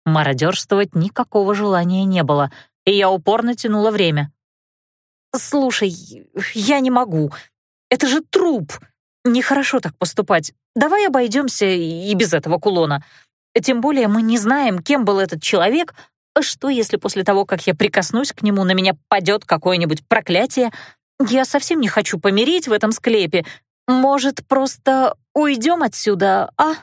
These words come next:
Дан тяжело вздохнул. "Светлые на светлых проклятия не насылают, Лара.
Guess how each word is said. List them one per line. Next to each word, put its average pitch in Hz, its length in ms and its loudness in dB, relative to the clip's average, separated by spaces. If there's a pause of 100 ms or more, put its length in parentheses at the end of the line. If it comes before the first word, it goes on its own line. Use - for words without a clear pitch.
(840)
Дан 247 320 0
тяжело 277 340 2
вздохнул. 240 640 -2 (720)
"Светлые 165 760 0 (260)
на 160 160 2
светлых 170 640 -2 (260)
проклятия 185 580 0
не 175 140 2
насылают, 165 720 0
Лара. 147 380 0